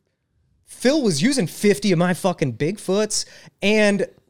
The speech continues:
you know, I spent X amount of dollars to come out there and help. He'd flip me a twenty. I watched this motherfucker pull fourteen hundred dollars out of his pocket at Burger King.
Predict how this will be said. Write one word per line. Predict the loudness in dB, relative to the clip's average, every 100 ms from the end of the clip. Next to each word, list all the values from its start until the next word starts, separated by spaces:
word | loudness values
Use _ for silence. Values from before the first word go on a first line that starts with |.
| _ -16
you | -4 -2
know, | -2 -4
I | -2 -2
spent | 0 0 0 -2
X | -4 -2
amount | -2 0
of | 0
dollars | 0 -2 -4
to |
come | -4 -2
out | -2
there | -2
and | -2
help. | -2
He'd | -4 -12
flip | -6 -6 -2
me | -2
a | -2
twenty. | -4 -2 0 0
I | 0
watched | 0 -2
this | -6 -4
motherfucker | -4 -2 -4 -6 -4
pull | -4
fourteen | -4 -4 -4 -2 0 2
hundred | 2 0 -2
dollars | 0 0 0 -2
out | -2
of |
his | -4
pocket | -2 -2 -2 -6
at | -4
Burger | -4 -4
King. | -2 -2